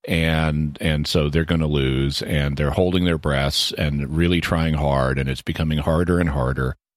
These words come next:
And Strax, who has, I guess, the littlest lungs, although you would expect they would be very efficient in extracting oxygen, starts to get to the edge of his limits. And as he's hold-, as he realizes he's about to lose his ability to hold his breath,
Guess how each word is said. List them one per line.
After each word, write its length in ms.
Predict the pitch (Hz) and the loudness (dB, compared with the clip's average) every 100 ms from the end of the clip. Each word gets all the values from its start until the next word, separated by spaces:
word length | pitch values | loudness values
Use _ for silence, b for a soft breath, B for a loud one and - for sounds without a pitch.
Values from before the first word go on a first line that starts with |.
| _ - | _ -4
And 180 | 87 85 | -2 0
Strax, 880 | - 120 123 104 87 78 - - - _ _ _ _ - | 0 2 2 2 -2 -4 -4 -6 -8 _ _ _ _ -8
who 180 | 85 82 | -2 0
has, 320 | 82 82 76 | 2 0 -2
I 140 | 67 78 | -4 -2
guess, 280 | 82 78 | 0 -2
the 140 | - 73 | -2 -2
littlest 480 | 80 82 76 - 90 | -2 0 -2 -2 0
lungs, 500 | 104 76 64 76 71 | 2 0 -2 -2 -2
although 320 | 69 69 67 | -2 -2 -2
you 220 | 67 69 | -2 -4
would 100 | 69 | -4
expect 420 | 65 - - 78 | -8 -6 -4 -4
they 100 | 78 | -2
would 120 | 76 | -2
be 140 | 67 69 | -2 -2
very 320 | 82 240 120 | 0 0 -2
efficient 400 | 80 127 - 82 | -2 -2 0 0
in 80 | 71 | -2
extracting 520 | 60 - 82 82 82 | -4 -4 -2 -2 -2
oxygen, 480 | 82 101 - 67 69 _ _ _ _ _ _ - | -2 -2 -2 -2 -4 _ _ _ _ _ _ -6
starts 540 | - - 113 131 - | -2 2 2 0 -2
to 100 | - | -2
get 260 | 107 107 - | 2 0 0
to 100 | 104 | 0
the 200 | 98 95 | 2 2
edge 260 | 101 107 | 0 0
of 100 | 107 | 0
his 240 | 87 92 80 | 2 2 2
limits. 680 | 92 101 67 - - - - _ | 2 2 -2 -8 -10 -10 -10 _
And 180 | 85 85 | 0 2
as 180 | 87 90 | 2 0
he's 180 | 90 | -2
hold-, 320 | - 117 123 117 | 0 2 2 2
as 180 | 95 | 0
he 120 | 90 90 | 0 0
realizes 640 | 98 123 98 90 80 76 | 2 2 2 0 -2 -2
he's 200 | 90 85 | 0 0
about 520 | 82 92 92 98 - | -4 0 2 2 0
to 120 | - | -2
lose 540 | 101 95 92 95 98 - | -2 0 2 2 2 0
his 160 | 104 | 0
ability 440 | 98 87 82 82 82 | 0 2 2 2 0
to 100 | 80 | 0
hold 240 | 80 80 76 | 0 0 0
his 160 | 73 | -2
breath, 400 | - 151 107 95 | 0 2 2 -2